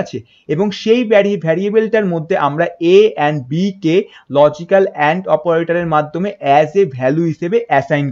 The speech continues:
করব। So এই যে ভ্যারিয়েবলটা আমি ক্রিয়েট করব সেটার নাম আমি দিই লজিক্যাল and, যাতে তোমাদের বুঝতে সুবিধা হয় যে আমি এখানে কি করছি।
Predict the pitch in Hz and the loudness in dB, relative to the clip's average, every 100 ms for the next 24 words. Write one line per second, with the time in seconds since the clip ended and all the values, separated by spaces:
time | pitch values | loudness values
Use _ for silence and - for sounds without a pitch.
0 | 127 117 113 - _ _ _ - 226 226 | -6 -8 -10 -16 _ _ _ 0 0 0
1 | 180 220 214 240 190 185 208 208 208 208 | -2 -2 -2 -4 -2 0 0 2 0 -2
2 | 196 196 196 165 190 160 170 160 151 175 | -4 -6 -6 -6 -6 -6 -6 -2 0 0
3 | 151 160 139 170 170 127 127 147 151 175 | -2 -4 -6 -4 2 2 2 -2 -2 -2
4 | 202 - 143 202 170 131 143 - 202 165 | -2 -2 -2 -2 -4 -2 -2 -2 -4 -2
5 | 180 190 131 131 _ 233 339 - _ _ | 0 0 -2 -8 _ 0 0 -10 _ _
6 | - 226 208 170 147 131 131 151 151 147 | -8 -2 0 2 2 0 -2 -4 -2 -4
7 | 185 202 156 135 123 - - | -4 -4 -6 -6 -6 -8 -16